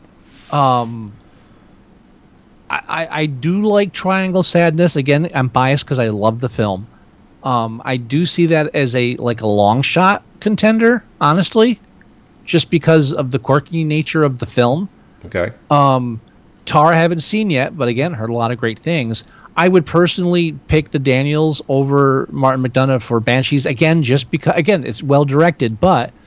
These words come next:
Speaker 1: like you said, there's a lot more involved, and I, you know, I hate, I hate that you hate to compare the two that way. Um, and if The Fabelmans wins Best Director, I fucking quit.
Speaker 2: <laughs> It's not.
Speaker 1: Straight up, no more fucking
Speaker 2: No,
Speaker 1: Oscars.
Speaker 2: it's, it's not
Speaker 1: Done.
Speaker 2: go-, it's not gonna happen.
Speaker 1: There's
Speaker 2: Don't worry.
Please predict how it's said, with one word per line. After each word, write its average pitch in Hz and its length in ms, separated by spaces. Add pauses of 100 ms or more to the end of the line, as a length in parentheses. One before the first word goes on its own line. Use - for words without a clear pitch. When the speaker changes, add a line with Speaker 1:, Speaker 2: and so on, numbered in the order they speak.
(420)
Speaker 1:
like 147 240
you 135 80
said, 143 200
there's 110 140
a 117 40
lot 127 320
more 127 260
involved, 120 520
and 120 140
I, 131 140
you - 80
know, 135 180
I 131 80
hate, 120 340
I 123 60
hate 147 240
that 156 180
you 151 100
hate 147 240
to 139 60
compare 135 420
the 120 120
two 123 220
that 113 220
way. 120 400 (460)
Um, 139 360
and 151 200
if 160 240
The 143 80
Fabelmans 196 580
wins 165 360
Best 147 280
Director, 160 580
I 139 180
fucking 143 520
quit. - 380 (220)
Speaker 2:
<laughs> 113 100 (760)
It's - 200
not. 87 260
Speaker 1:
Straight 202 260
up, 175 160 (220)
no 147 160
more 156 180
fucking 139 260
Speaker 2:
No, 117 340
Speaker 1:
Oscars. - 60
Speaker 2:
it's, 117 160
it's 113 300
not 95 80
Speaker 1:
Done. 113 180
Speaker 2:
go-, 85 160
it's - 160
not 127 220
gonna 92 140
happen. 78 360
Speaker 1:
There's 123 160
Speaker 2:
Don't 82 60
worry. 71 300